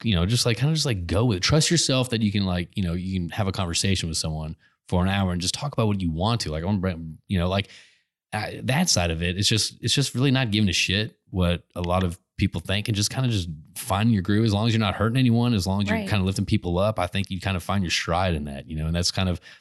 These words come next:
Speaker 1: that's kinda where I find my creativeness. It's like, man, it's, it's,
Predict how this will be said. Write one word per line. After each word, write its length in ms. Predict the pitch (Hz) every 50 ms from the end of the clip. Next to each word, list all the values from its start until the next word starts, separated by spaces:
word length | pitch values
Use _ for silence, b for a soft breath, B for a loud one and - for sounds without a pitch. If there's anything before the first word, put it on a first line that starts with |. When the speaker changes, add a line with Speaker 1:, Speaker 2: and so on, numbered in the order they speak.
| B
Speaker 1:
that's 120 | - 117 -
kinda 160 | - 131 98
where 120 | 92 90
I 40 | 87
find 180 | - - 85 80
my 160 | 85 92 107
creativeness. 440 | 98 - 85 78 78 78 80 80 -
It's 100 | - -
like, 140 | 80 80 80
man, 220 | 85 92 90 82
it's, 220 | 78 78 - - -
it's, 320 | 82 - - - - -